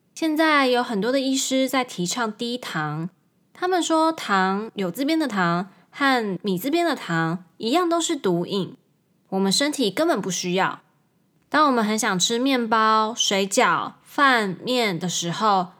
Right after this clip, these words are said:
都是一种瘾的发作。只要忍过最一开始最痛苦的时期，之后就会神清气爽，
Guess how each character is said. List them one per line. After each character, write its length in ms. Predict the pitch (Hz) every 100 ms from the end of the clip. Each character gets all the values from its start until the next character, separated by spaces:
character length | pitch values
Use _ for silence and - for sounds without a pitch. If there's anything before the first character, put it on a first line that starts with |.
| _
都 120 | - 359
是 160 | 381
一 80 | 370
种 220 | 311 240 -
瘾 200 | 196 165
的 140 | 156
发 260 | 190 190 196
作。 360 | 240 196 - _ _ _ _ _ _ _
只 160 | - 220
要 160 | 254
忍 280 | 302 226 170
过 340 | 170 247 226 -
最 220 | - 339 320
一 80 |
开 280 | 311 269 269
始 300 | 269 - 190
最 180 | - 302
痛 280 | - 349 285
苦 120 | 190
的 140 | 170
时 260 | 165 - 170
期， 460 | 175 - 180 175 - _ _ -
之 200 | 269 302
后 300 | 320 320 285
就 160 | 277
会 100 | 269
神 220 | 262 196
清 180 | 185 240
气 220 | 247 262
爽， 300 | - 202 -